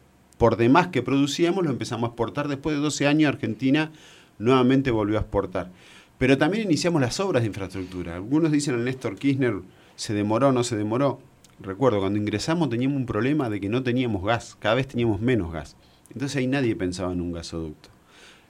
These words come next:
Resulta que en un año revertimos esa realidad y se hizo necesario una gran obra de infraestructura, la más importante de los últimos cuarenta años, que es el Néstor Kirchner,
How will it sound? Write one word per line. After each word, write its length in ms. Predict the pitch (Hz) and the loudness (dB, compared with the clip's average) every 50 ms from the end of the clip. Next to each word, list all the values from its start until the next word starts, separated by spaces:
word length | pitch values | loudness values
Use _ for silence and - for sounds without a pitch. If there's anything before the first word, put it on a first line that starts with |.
| _ _ - | _ _ -14
Resulta 400 | 90 87 - 127 117 117 127 107 | -12 -8 -6 -6 0 0 0 0
que 60 | 107 | 0
en 160 | 107 107 107 113 | -4 -4 -2 -2
un 120 | 123 131 | 0 0
año 440 | 131 131 139 143 143 139 143 135 - - | 0 0 2 2 0 0 0 -4 -6 -4
revertimos 720 | - 110 107 104 98 - - 139 139 143 139 131 - - | -4 -2 0 0 -2 -2 -2 0 0 2 2 0 0 -2
esa 180 | 143 - 170 156 | -2 0 0 2
realidad 580 | 170 170 165 170 180 190 202 214 240 247 - - - _ _ _ _ _ _ - | 2 2 2 4 4 4 4 4 2 0 -2 -6 -14 _ _ _ _ _ _ -2
y 100 | 135 123 | -2 0
se 200 | - - 143 147 | 2 4 6 6
hizo 220 | 170 - - 175 | 6 6 4 4
necesario 520 | 160 143 139 131 123 - 160 160 165 170 | 4 4 2 0 0 2 2 4 4 4
una 120 | 160 147 123 | 4 4 2
gran 240 | 131 143 160 156 156 | 2 0 0 0 -2
obra 180 | 147 147 139 | -2 -2 -2
de 80 | 131 127 | -4 -4
infraestructura, 420 | 120 131 117 123 135 147 170 147 | -4 -4 -4 -4 -4 -2 0 0
la 100 | 127 117 | 0 2
más 240 | 120 135 139 - - | 2 0 0 2 2
importante 480 | 139 120 107 110 - - 127 127 117 113 | 2 2 2 0 0 0 0 0 2 0
de 40 | |
los 60 | 110 117 | 0 0
últimos 280 | 110 120 120 113 101 | 0 0 -2 -2 -2
cuarenta 320 | 101 104 107 110 104 127 127 | -2 -2 -2 -2 -4 -4 -4
años, 200 | 131 123 107 95 | -2 -2 -2 -4
que 60 | 95 | -4
es 60 | 98 | -4
el 80 | 98 101 | -4 -4
Néstor 320 | 113 113 - 139 135 135 | -6 -4 -6 -6 -6 -2
Kirchner, 360 | 147 151 147 151 160 160 156 | 0 0 2 2 0 -2 -2